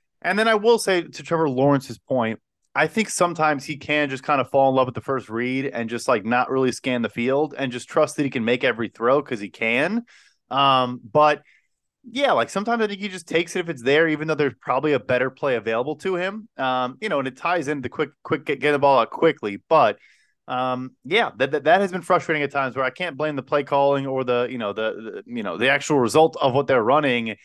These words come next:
He just kinda, "Oh, I can get seven yards here. I'll just take it." And you'll see, like, another receiver streaming wide open down the, the other field, other side of the field.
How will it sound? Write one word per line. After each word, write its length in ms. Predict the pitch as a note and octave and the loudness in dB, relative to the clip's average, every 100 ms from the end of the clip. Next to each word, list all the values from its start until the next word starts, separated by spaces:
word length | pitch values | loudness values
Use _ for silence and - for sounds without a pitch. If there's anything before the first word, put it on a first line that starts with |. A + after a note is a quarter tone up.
| _ - | _ -8
He 100 | C#3+ | -4
just 200 | D3 - | -4 0
kinda, 280 | D#3+ D3+ F#3 | 2 4 4
"Oh, 60 | G#3 | 6
I 160 | F#3 | 4
can 80 | E3 | 2
get 120 | D3+ | -2
seven 220 | D#3 C#3 | 0 0
yards 220 | C3+ C3+ B2 | 2 0 0
here. 100 | A2+ | 0
I'll 140 | G#2+ | 0
just 120 | G2 | -4
take 260 | - D3+ A2+ | -2 -2 0
it." 140 | G2 A2+ | -2 -2
And 160 | A2+ | -4
you'll 100 | A#2 | -4
see, 240 | - C#3 C3+ | -4 -6 -4
like, 160 | A#2 | -4
another 260 | A#2 B2 B2 | -4 -4 -4
receiver 460 | A2+ - C3+ A2+ | -4 -4 -4 -4
streaming 520 | A2 - C3+ C3+ B2+ A#2 | -6 -6 0 2 2 4
wide 200 | A#2+ A#2 | 4 4
open 220 | A#2 A2+ | 2 0
down 120 | A2 | -2
the, 140 | A2 A2+ | -4 -4
the 120 | A#2+ | -2
other 100 | G#2+ | -2
field, 400 | - B2+ A2+ - - - | -2 0 0 -2 -18 -4
other 160 | C3+ B2 | -2 -2
side 400 | - C3+ B2+ B2 | -2 2 2 2
of 240 | A#2+ A2 | 2 2
the 100 | G2+ | -2
field. 440 | - B2 F#2 E2 | -4 -2 -2 -4